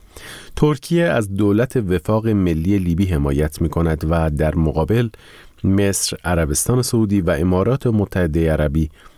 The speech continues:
از دولت موازی در لیبی، معروف به دولت شرق، حمایت می‌کنند. شاپور احسانی راد، عضو هیئت مدیره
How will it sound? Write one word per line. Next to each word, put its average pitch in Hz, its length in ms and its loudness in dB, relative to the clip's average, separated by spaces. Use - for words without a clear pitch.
از 87 200 -2
دولت 90 420 0
موازی 90 720 2
در 69 260 0
لیبی، 71 320 -2
معروف 80 480 0
به 80 180 2
دولت 78 540 0
شرق، 95 360 -2
حمایت 73 560 0
می‌کنند. 64 460 -2
شاپور 160 320 2
احسانی 151 420 0
راد، 147 280 0
عضو 139 320 0
هیئت 107 360 0
مدیره 98 540 0